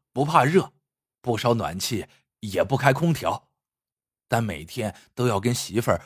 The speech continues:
和孩子打视频电话，得让他们放心，我在大城市里过得很好。”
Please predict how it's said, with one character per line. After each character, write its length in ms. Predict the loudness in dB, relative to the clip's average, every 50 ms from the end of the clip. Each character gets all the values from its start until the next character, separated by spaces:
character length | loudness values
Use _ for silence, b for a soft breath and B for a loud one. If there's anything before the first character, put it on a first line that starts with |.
| -10 _
和 160 | 0 0 0
孩 240 | 2 2 0 0 0
子 140 | 0 -2
打 180 | -4 -4 -4 -4
视 160 | -2 -2 -2
频 180 | -2 -2 -2 -2
电 220 | -2 -2 -2 -2
话， 300 | 0 -2 -2 -2 -4 _ _ _ _ _ _ _ _ _ _ _ _
得 160 | -6 -6 -2 -2
让 180 | 0 -2 0
他 140 | 2 2 2
们 120 | 2 2
放 220 | 2 0 0 0 0
心， 340 | -2 -4 -6 -6 -8 -12 _ _ b b b b b _ _ -8
我 180 | -4 -4 -2
在 140 | -2 -2 -2
大 160 | -2 -2 -2
城 180 | -2 -2 -2 -2
市 180 | 0 2 0 0
里 220 | -2 -4 -8 -12 -12 b b _ _ _
过 180 | 4 4 4
得 80 | 4 2
很 260 | 0 0 2 2 2
好。” 320 | 2 2 0 -2 -2 _